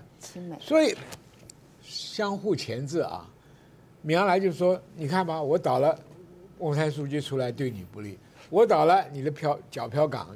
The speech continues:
Speaker 2: 就没有了。”那中国大陆说：“你要我支持你，很简单，你把那个诈骗集团给我弄干净，啊，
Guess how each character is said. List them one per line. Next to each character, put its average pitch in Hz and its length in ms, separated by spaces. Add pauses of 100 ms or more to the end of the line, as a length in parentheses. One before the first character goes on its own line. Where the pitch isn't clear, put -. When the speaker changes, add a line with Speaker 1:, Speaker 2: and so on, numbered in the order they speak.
Speaker 2:
就 107 80
没 104 180
有 98 100
了。” - 60 (460)
那 202 120
中 214 100
国 226 100
大 208 160
陆 190 60
说 190 140
：“你 139 120
要 180 140
我 135 200
支 165 200
持 143 180
你， 98 120
很 110 160
简 104 200
单， 98 200 (320)
你 165 140
把 120 160
那 127 120
个 135 100
诈 147 200
骗 135 180
集 120 160
团 104 260 (760)
给 135 80
我 131 80
弄 131 160
干 113 200
净， 107 120 (640)
啊， 104 240